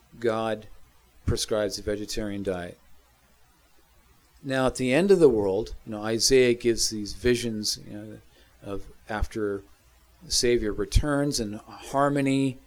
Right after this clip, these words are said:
and peace is brought back to the earth. And this is how Isaiah describes it. "And the wolf will dwell with the lamb, and the leopard shall lie down with the kid, and the calf and the young lion and the fatling together,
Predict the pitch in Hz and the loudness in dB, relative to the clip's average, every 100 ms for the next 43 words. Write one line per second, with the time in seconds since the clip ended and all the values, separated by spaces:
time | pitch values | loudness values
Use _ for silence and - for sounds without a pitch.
0 | - 107 - - 147 139 - 110 - - | -12 -2 4 4 4 2 2 0 -4 0
1 | 120 107 123 127 123 - 113 107 127 131 | 0 2 0 0 0 -4 -2 2 6 4
2 | - - - - - - - _ - 117 | 2 -4 -10 -18 -20 -20 -20 _ -14 -6
3 | 123 131 120 123 117 113 107 - _ _ | -4 -2 -2 0 0 -2 -8 -20 _ _
4 | _ _ - - 117 107 135 160 120 104 | _ _ -12 0 4 8 10 10 8 0
5 | - 101 98 - 117 139 - - - - | 0 -2 -2 -2 -4 -4 -10 -20 -20 -20
6 | - _ - 120 113 107 127 160 - 127 | -20 _ -8 -4 -2 4 4 4 2 -2
7 | 123 - 120 127 135 131 123 123 143 170 | -2 2 6 6 6 2 0 0 0 -2
8 | 113 120 147 - _ _ - _ _ _ | -2 -6 -8 -16 _ _ -20 _ _ _
9 | _ _ _ _ _ 123 120 117 127 131 | _ _ _ _ _ -8 -4 2 4 6
10 | 139 - 120 117 113 120 131 131 139 156 | 4 4 0 2 2 2 2 0 0 0
11 | 160 120 110 117 143 - 117 110 - 113 | 0 0 0 0 -6 -10 -6 -6 -6 -2
12 | 127 151 - - 139 123 117 127 139 113 | 0 0 -2 -8 -4 -2 -2 -2 -2 -2
13 | 113 117 123 120 117 - 113 110 123 131 | -2 -2 -4 -2 0 2 0 -2 -6 -8
14 | - 123 101 101 113 | -6 -2 0 2 0